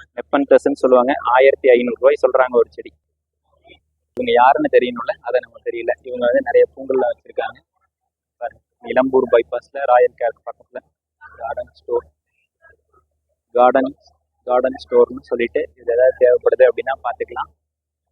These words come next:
அஹ், இதோட வந்து வெளிப்புறம் இது முடிஞ்சிருச்சு. பேட்டரியும் கொஞ்சம் கம்மி ஆயிருச்சு. கொஞ்சம் சார்ஜ் போட்டு அடுத்து இன்னும் ரெண்டு கால் இருக்கு, அதை பார்க்கலாம்.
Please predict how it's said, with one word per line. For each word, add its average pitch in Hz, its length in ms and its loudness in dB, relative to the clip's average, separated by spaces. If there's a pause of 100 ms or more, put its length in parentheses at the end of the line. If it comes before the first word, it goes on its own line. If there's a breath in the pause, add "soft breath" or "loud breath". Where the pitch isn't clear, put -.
(280)
அஹ், 117 240 -2
இதோட 139 360 6
வந்து 135 240 -2
வெளிப்புறம் 139 440 2
இது 123 120 -2
முடிஞ்சிருச்சு. 127 520 -10
பேட்டரியும் 123 440 0
கொஞ்சம் 120 200 -10
கம்மி 123 220 -6
ஆயிருச்சு. 117 360 -6 (100)
கொஞ்சம் 123 260 -8
சார்ஜ் 127 320 -2
போட்டு 123 280 2
அடுத்து 120 260 -2
இன்னும் 123 200 -4
ரெண்டு 113 180 -8
கால் 123 220 -2
இருக்கு, 123 240 -6 (380)
அதை 117 240 2
பார்க்கலாம். 131 420 0